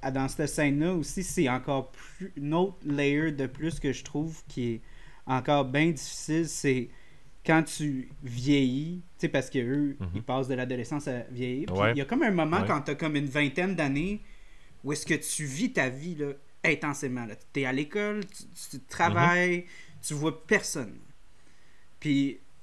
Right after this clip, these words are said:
Speaker 1: à un moment donné, tu fais quelque chose, puis c-, tu sais, tu veux organiser de quoi, puis,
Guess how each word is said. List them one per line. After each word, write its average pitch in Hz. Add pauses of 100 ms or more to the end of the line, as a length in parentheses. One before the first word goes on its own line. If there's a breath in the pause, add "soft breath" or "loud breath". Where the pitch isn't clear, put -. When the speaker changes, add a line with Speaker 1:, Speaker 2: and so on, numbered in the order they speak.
(340)
Speaker 1:
à 135
un -
moment 156
donné, 160
tu -
fais 185
quelque 170
chose, 175
puis 135
c-, -
tu 143
sais, 214
tu -
veux 160
organiser 151
de 185
quoi, 185
puis, 143